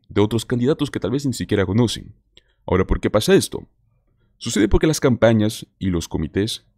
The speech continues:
están compartiendo y alquilando listas de donantes entre ellos. Así que, por ejemplo, si en algún momento diste tu número o tu correo electrónico para donar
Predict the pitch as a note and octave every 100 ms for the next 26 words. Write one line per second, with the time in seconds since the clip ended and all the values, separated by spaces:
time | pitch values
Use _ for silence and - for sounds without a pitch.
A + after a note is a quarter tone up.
0 | - - F3+ - F#3+ E3+ C#3+ - A#2+ A2
1 | G#2+ G#2+ - G#2+ F2+ - F2+ G2+ F#2+ G2
2 | G2 - - G2 B2+ A#2+ - A2 G#2+ -
3 | - A#2+ G#2 G2 G2 G2 - E2+ D2+ -
4 | - - - - _ _ _ _ _ _
5 | _ - - F#2+ - - B2+ C3+ A2+ F2
6 | G2 C3+ A#2 B2 F#2 G#2 G2 G2 G2+ -
7 | D#2 D2+ C#3 C3+ - G1+ - F#2+ - F#2
8 | F2 F2+ F2 - A#2 A#2 - - - -
9 | - F2 F#2 F2 G2+ -